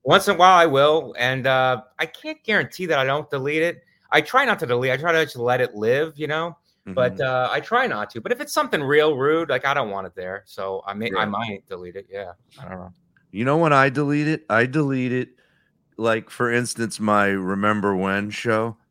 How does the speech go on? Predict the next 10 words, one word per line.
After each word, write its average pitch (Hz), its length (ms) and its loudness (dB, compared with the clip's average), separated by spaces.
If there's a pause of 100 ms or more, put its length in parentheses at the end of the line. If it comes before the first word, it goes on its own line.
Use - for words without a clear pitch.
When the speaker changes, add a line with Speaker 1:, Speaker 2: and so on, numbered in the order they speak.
Speaker 1:
Mm-hmm. 110 260 -12 (180)
Speaker 2:
I 98 100 -4
have 101 240 0
a, 92 380 0
I 101 80 0
have 110 160 2
a 104 60 -4
playlist 110 640 2
on 87 140 -6
YouTube 87 480 -8